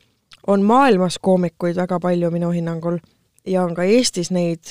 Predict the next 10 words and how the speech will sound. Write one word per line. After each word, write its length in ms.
nii 180
algajate 540
kui 140
edasijõudnute 600
seas, 280
kes, 440
ähm, 400
kes 180
lihtsalt, 600
äh, 300